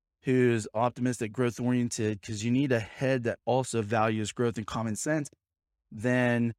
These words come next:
what'll happen is you don't bring that in, the messes pile up, and you'll be like,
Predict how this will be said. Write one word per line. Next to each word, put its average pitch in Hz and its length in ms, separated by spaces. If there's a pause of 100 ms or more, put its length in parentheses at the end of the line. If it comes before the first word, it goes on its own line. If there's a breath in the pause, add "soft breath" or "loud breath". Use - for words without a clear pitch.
(140)
what'll 110 240
happen 156 400
is 113 340 (800)
you 135 80
don't 151 160
bring 131 180
that 123 220
in, 180 320
the 110 140
messes 127 500
pile 104 520
up, 180 280 (400)
and 120 420
you'll 147 200
be 165 260
like, 110 560